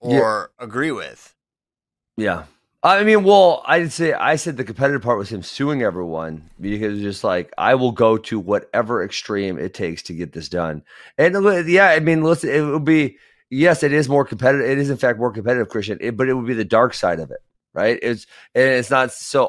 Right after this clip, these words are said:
Speaker 1: all competitiveness is not great. I guess some people would say all competitiveness is positive. Well, I would say that's probably not the case. And we see a case here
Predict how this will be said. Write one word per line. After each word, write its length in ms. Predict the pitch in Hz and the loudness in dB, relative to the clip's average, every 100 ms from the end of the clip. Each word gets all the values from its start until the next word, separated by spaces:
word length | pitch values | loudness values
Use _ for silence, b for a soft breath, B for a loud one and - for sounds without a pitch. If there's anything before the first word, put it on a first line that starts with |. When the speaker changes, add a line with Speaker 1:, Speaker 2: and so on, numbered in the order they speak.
| - | 2
Speaker 1:
all 180 | 143 | 0
competitiveness 540 | 143 143 147 147 135 117 | 0 -2 0 0 0 -4
is 140 | 120 | -4
not 220 | 123 107 | -2 -4
great. 340 | 87 110 104 - | -2 -2 -2 -4
I 140 | 85 | -6
guess 220 | 98 110 | -6 -6
some 100 | - | -8
people 200 | 110 110 | -10 -6
would 120 | 107 101 | -6 -4
say 120 | 104 | 0
all 200 | 73 113 | 0 -2
competitiveness 540 | - 110 104 101 101 | -4 -6 -6 -8 -8
is 200 | 98 92 b b b | -8 -8 b b b
positive. 460 | - 139 120 107 90 | 0 2 2 -2 -2
Well, 120 | 82 | 0
I 80 | 90 | 0
would 140 | 98 | -2
say 140 | - 92 | -4 -4
that's 160 | 90 | -4
probably 260 | - 92 95 | -4 -4 -2
not 140 | 95 | -4
the 80 | 85 | -6
case. 320 | - 127 131 | -6 -4 -4
And 80 | 98 | -6
we 80 | 87 | -12
see 200 | - 101 | -10 -10
a 40 | |
case 300 | 85 - 95 | -10 -8 -8
here 340 | - 131 131 | -4 0 0